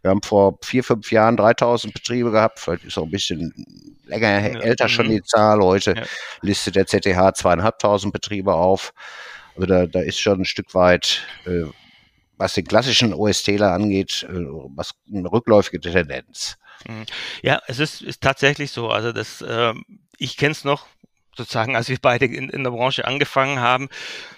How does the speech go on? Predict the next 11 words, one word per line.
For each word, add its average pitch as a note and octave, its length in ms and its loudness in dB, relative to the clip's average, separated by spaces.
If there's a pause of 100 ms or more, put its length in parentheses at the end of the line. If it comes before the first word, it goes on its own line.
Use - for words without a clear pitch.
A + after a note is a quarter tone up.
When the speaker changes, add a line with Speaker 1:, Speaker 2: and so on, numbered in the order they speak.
(400)
Speaker 2:
da A#2+ 180 -4
hat B2+ 160 0
man C3 100 -2
dann B2 220 0
in B2+ 160 -10
der A#2+ 80 -4
Orthopädie-Schuhtechnik B2+ 880 -6
einige B2 280 -4
Jahre A#2 280 0
drauf A#2+ 240 -6
gewartet, A#2+ 520 -2